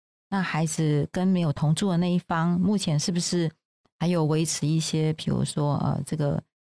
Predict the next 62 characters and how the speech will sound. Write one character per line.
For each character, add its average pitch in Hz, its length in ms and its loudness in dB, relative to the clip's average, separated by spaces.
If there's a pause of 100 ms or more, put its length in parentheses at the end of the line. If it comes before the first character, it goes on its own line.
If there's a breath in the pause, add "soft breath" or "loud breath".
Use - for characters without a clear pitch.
(140)
亲 208 200 2
情 156 220 0
的 156 100 2
这 160 160 -2
些 156 300 0
维 143 220 0
系， 151 260 0
也 - 180 0
就 160 140 0
是 165 100 -2
我 156 120 2
们 139 100 2
说 151 180 -2
的 151 140 0
那 139 100 2
个 156 160 0
会 175 160 -2
面 160 200 2
交 143 220 -2
往？ 139 220 -2 (680)
我 143 60 -2
就 190 120 -2
希 208 180 -2
望 226 160 2
说 196 280 0
孩 165 200 -2
子 160 240 -4
不 160 80 -6
会 180 160 -2
因 202 140 2
为 202 100 2
父 233 180 0
母 190 100 4
要 175 160 2
离 147 180 0
婚 180 220 2
了， 147 160 0 (440)
导 143 200 0
致 175 440 0
就 170 140 -2
是 165 180 -2
他 170 240 -2
没 156 120 4
有 156 100 2
办 160 280 0
法 - 300 -6
这 - 120 -4
个 160 80 0
继 185 200 -2
续 170 160 -2
享 160 360 0
有 160 200 0 (460)
这 - 80 -8
个 165 80 -2
没 156 120 2
有 165 120 0
同 165 240 2
住 175 180 0
那 170 160 2
一 160 80 4
方 151 440 0
的 - 260 -2